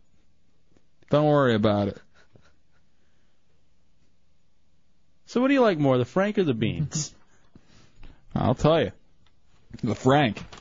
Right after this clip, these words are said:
Speaker 2: All right.
Speaker 1: And, uh, in a basketball game,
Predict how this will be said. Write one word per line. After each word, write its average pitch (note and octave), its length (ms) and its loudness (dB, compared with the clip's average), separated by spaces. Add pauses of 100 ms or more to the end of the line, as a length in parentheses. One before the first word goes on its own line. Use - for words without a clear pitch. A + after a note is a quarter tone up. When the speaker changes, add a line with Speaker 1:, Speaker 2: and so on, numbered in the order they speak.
(440)
Speaker 2:
All E3+ 80 4
right. C#3 140 2
Speaker 1:
And, C#3 280 4
uh, C3 380 4 (240)
in D#3 120 0
a D3 40 -2
basketball D3+ 480 0
game, A#2+ 400 0